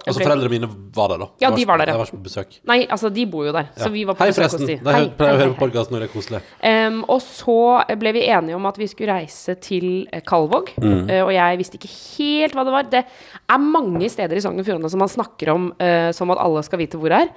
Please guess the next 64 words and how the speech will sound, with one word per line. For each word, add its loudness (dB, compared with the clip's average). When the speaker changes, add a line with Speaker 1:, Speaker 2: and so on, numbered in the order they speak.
Speaker 1:
Ja. 4
Speaker 2:
<laughs> 2
Så 0
jeg, 4
Speaker 1:
Nei, 4
men 2
vi 4
Speaker 2:
og 2
Speaker 1:
prater 4
Speaker 2:
jeg 4
Speaker 1:
sånn 4
i 4
Speaker 2:
jobber, 2
Speaker 1:
Sogn 2
og -2
Fjordane. -4
Speaker 2:
ja, 4
og 2
jeg 4
jobber 2
veldig 2
hardt -2
da. 0
Jeg 0
har 0
veldig -2
lyst -10
til -2
å -2
imponere 0
og, 0
og 2
liksom -2
vise -6
at -2
jeg 2
vet -6
hvor -4
ting -8
er. -4
Speaker 1:
Ja. -8
Speaker 2:
Eh, 0
så -8
Kalvåg, 2
ja, 0
da 0
tenkte 0
jeg -2
sånn, -4
«Åh, -4
det 0
aner -2
jeg -10
ikke -8
hvor -2
er», 4
og 0
jeg 2
liksom, -4
eh, -4
k-, -12
klarte -2
liksom -8
ikke -6